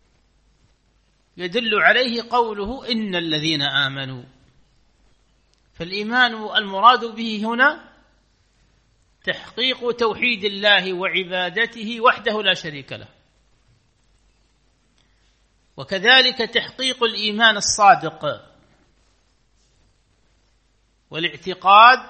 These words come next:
الراسخ المبني على كتاب الله وسنة رسوله صلى الله عليه وسلم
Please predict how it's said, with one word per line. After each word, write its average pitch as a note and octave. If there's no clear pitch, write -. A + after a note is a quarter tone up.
الراسخ F3+
المبني E3+
على E3
كتاب F#3
الله G#3
وسنة F#3
رسوله G#3+
صلى E3+
الله E3
عليه D3
وسلم A#2